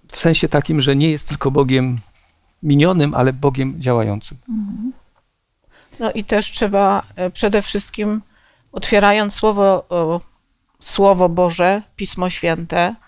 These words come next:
Speaker 3: e, mm, czytając psalmy, trzeba po prostu, tak jak Małgosiu powiedziałaś, wrócić do samego początku. I to, co zostało napisane, że to Bóg tworzył, Bóg stworzył to wszystko na swoje słowo,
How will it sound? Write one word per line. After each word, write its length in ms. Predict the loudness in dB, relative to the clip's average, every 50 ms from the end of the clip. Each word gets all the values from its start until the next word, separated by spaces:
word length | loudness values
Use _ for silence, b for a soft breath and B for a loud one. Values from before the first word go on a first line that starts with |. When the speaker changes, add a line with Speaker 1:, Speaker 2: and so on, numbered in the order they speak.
| b b b b b _ _ _ -10
Speaker 3:
e, 140 | -6 -6 -6 -8 -10 _ _ -18 -12
mm, 600 | -10 -8 -6 -6 -6 -6 -6 -6 -6 -8 -8 -10 -6
czytając 600 | -4 -2 0 2 2 2 2 2 0 -2 -6 -8
psalmy, 640 | -8 -6 -2 0 2 2 0 0 -4 -6 -6 -8 -10 -12 _ _ _ _ _ _
trzeba 280 | -6 -4 -2 -2 -2 -2
po 100 | -2 -4
prostu, 320 | -4 -4 -4 -4 -4 -6
tak 180 | -4 -4 -2 -2
jak 100 | -2 -2
Małgosiu 440 | -2 -2 -2 -2 -2 -2 -2 -4 -4
powiedziałaś, 640 | -4 -6 -6 -4 -2 -2 0 0 0 0 -2 -4
wrócić 420 | -4 -2 -2 -2 -2 -4 -8 -8 -6
do 100 | -6 -6
samego 400 | -4 -4 -4 -4 -4 -4 -4 -6
początku. 680 | -6 -6 -4 -4 -2 -4 -4 -6 -10 -16 -18 -18 -18 -18 _ _ _ _ _ _ _ _ _ _ _ _ -8
I 140 | -6 -6 -4
to, 240 | -2 -2 -2 -2 -2
co 180 | -2 -4 -4
zostało 500 | -4 -4 -6 -4 -2 0 0 2 2 0
napisane, 680 | -2 -2 -4 -6 -6 -6 -4 -2 -2 -2 -2 -4 -6 -6
że 160 | -6 -6 -6
to 200 | -4 -2 -4 -4
Bóg 300 | -2 -2 -4 -4 -4 -8
tworzył, 580 | -12 -6 -2 -2 -2 0 -2 -4 -6 -8 -8 -12 _ _ _ _
Bóg 420 | -8 -4 -2 -2 -2 -2 -6 -12 -20 -20 _ -10
stworzył 640 | -8 -6 -6 -4 -2 2 2 2 2 2 -2 -4
to 120 | -4 -6 -6
wszystko 480 | -6 -4 -4 -4 -4 -6 -6 -6 -4
na 140 | -4 -2 -2
swoje 400 | -4 -4 -4 -4 -2 -2 -2 -2
słowo, 540 | -4 -4 -4 -2 -2 -2 -2 -2 -2 -4 -4